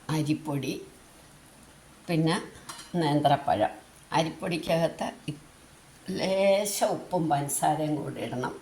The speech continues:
ഈ അരിപ്പൊടി കലക്കുമ്പോൾ ഒരു നുള്ളു ഉപ്പ് മതി, ഒരു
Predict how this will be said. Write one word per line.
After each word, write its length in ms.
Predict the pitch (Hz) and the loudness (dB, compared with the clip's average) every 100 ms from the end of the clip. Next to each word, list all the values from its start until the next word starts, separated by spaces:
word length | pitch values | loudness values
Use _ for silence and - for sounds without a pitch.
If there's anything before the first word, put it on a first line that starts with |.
| 165 | -4
ഈ 40 | 147 147 | -2 -4
അരിപ്പൊടി 380 | 151 170 151 151 | -4 -4 -2 0
കലക്കുമ്പോൾ 580 | 143 143 - 139 131 - - - - - - - - - - - - - - - - - - - - - - - - - - - - 190 | 0 0 -2 -2 0 -2 -6 -20 -20 -20 -20 -20 -20 -20 -20 -20 -20 -20 -20 -20 -20 -20 -20 -20 -20 -20 -20 -20 -20 -20 -20 -20 -12 -10
ഒരു 160 | 196 196 | -6 -4
നുള്ളു 560 | 165 160 165 175 214 202 | 0 0 0 -4 -4 -4
ഉപ്പ് 220 | - 156 139 | -4 -8 -6
മതി, 260 | - - - - - - - - - - - - - - - - - - - - - 208 | -6 -8 -16 -20 -20 -20 -20 -20 -16 -16 -18 -20 -20 -20 -20 -20 -20 -20 -20 -20 -14 -12
ഒരു 140 | 208 | -12